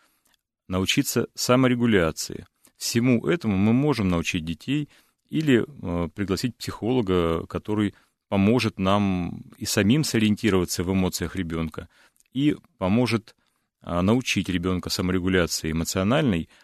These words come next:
которая будет гораздо здоровее для этого ребенка, чем те, ну, автоматические реакции, которые не всегда, к сожалению,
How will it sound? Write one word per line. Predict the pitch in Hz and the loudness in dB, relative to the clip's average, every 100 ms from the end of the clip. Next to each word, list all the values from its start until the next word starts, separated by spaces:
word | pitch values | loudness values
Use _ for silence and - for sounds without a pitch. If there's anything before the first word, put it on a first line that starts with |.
| _ | _
которая | - 90 139 135 104 | -10 -4 0 2 2
будет | 92 117 110 - _ _ _ | 0 2 2 0 _ _ _
гораздо | 95 123 104 104 82 _ _ | 2 2 4 0 0 _ _
здоровее | 101 90 110 113 110 104 82 | -6 2 4 4 2 2 2
для | 73 78 | 0 -6
этого | 76 80 | -6 -6
ребенка, | 82 82 120 127 - | -6 -4 -6 -8 -10
чем | - 85 80 - _ _ | -6 -4 -4 -8 _ _
те, | - 98 - _ | -2 -2 -2 _
ну, | 123 123 | -8 -6
автоматические | - 110 110 117 95 - - 82 | -4 0 0 0 -4 -4 -4 0
реакции, | 87 110 - - 78 - _ _ _ | 0 0 -4 -6 -6 -8 _ _ _
которые | 85 - 98 98 92 85 _ _ _ | -10 -4 0 2 2 0 _ _ _
не | 104 | 0
всегда, | 104 - 95 90 101 101 | 0 0 -2 2 4 4
к | - | 0
сожалению, | - 82 82 87 85 85 | -8 -6 -2 -2 0 -2